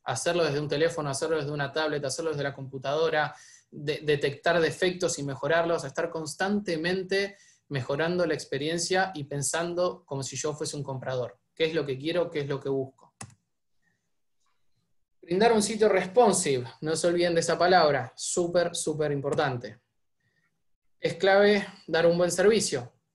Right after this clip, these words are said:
Preferible, si alguien no está conforme con el producto que le llegó,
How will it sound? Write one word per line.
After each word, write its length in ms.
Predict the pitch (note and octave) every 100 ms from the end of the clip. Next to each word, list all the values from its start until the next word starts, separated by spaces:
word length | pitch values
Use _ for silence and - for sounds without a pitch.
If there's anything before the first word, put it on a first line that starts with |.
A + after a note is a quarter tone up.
| -
Preferible, 840 | D3+ C#3+ E3 G#3+ A3 A3 G#3+ -
si 300 | - - E3+ F3
alguien 300 | F#3+ F#3+ F#3
no 80 |
está 180 | F#3 G3+
conforme 720 | F#3+ F3+ - G3 D3 B2+ A#2+
con 140 | - C#3+
el 100 | C3
producto 300 | D#3 F3+ F#3
que 80 | E3
le 80 |
llegó, 680 | D3 D3+ E3 G#3+ C4 - -